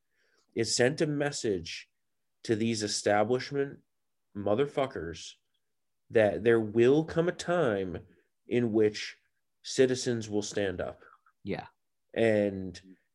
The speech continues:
Speaker 1: if they think they can get away with things like gun confiscation and, you know, packing the court and this and that, you know, I think that made very clear to them that, you know,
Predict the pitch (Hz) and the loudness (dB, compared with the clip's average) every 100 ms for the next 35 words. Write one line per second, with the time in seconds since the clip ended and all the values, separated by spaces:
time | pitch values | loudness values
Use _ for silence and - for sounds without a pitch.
0 | - 104 - 113 113 123 143 151 160 180 | -8 -4 0 0 0 -2 -2 0 -2 0
1 | 170 175 170 160 165 151 123 113 - 113 | 0 2 2 6 8 8 4 0 0 -2
2 | 104 104 101 92 87 107 113 127 135 123 | -2 -4 -4 -4 -2 0 0 0 -2 -2
3 | 120 120 - 120 117 113 - 120 113 110 | -2 -4 -2 0 0 0 -6 -4 -2 -2
4 | 110 107 - - _ - 104 101 98 95 | -6 -8 -14 -20 _ -6 -2 -2 -2 -4
5 | 92 87 87 - _ _ _ _ - 104 | -6 -10 -12 -16 _ _ _ _ -4 -4
6 | 65 - - 120 123 135 131 117 - - | -4 -8 -2 0 0 0 0 -2 -4 0
7 | 127 123 - 107 113 113 113 113 110 107 | 2 2 2 -2 -4 -4 -4 -2 0 0
8 | 101 87 _ _ _ _ _ - 101 95 | -4 -8 _ _ _ _ _ -8 -4 -2
9 | 85 101 107 135 151 147 127 147 139 110 | 0 0 0 -2 -2 0 0 2 0 2
10 | 131 127 120 - 180 180 143 117 101 95 | 2 4 2 2 6 6 4 0 -2 -2
11 | 92 85 98 - _ _ - 104 98 98 | -4 -8 -12 -16 _ _ -18 -4 -2 0
12 | 92 - _ _ _ _ _ _ _ _ | -2 -6 _ _ _ _ _ _ _ _
13 | _ _ 107 107 95 80 | _ _ -4 -4 -4 -8